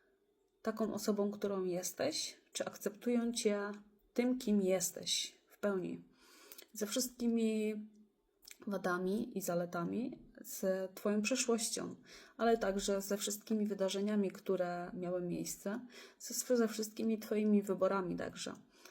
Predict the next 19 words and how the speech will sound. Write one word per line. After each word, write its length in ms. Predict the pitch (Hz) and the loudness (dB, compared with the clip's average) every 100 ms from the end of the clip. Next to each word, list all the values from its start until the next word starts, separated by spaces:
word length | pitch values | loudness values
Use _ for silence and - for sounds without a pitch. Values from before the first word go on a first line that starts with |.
| - | -2
Bo 60 | 214 | 4
jeśli 520 | 220 - 240 - - - | 4 4 -2 -4 -6 -18
ktoś 420 | - - 240 - 214 | -8 0 2 2 2
nie 140 | 208 | 2
akceptuje 760 | 208 - 208 - 240 214 170 170 - - _ _ | 0 -4 -6 -2 2 4 2 -2 -10 -20 _ _
jakiekolwiek 1040 | 202 208 214 208 202 214 208 277 - - - | -2 -2 -4 2 6 8 6 4 -2 -16 -2
części 500 | - 220 220 - 185 | 2 2 2 -2 -6
w 80 | - | -4
tobie, 400 | - 180 185 208 202 - | 0 2 0 -2 -8 -8
to 100 | 226 | -2
nie 120 | 214 | 2
jest 300 | 202 196 - - | 2 0 -8 -6
żadna 300 | 190 180 175 | -4 -2 -2
miłość. 500 | 170 175 175 - - | -2 -2 -6 -10 -4
To 100 | 226 | 2
jest 300 | 220 214 - | 2 0 -2
iluzja, 380 | 180 185 175 170 | -2 -2 -4 -6
w 100 | - | -6
której 500 | - 170 170 165 | -6 -4 -4 -6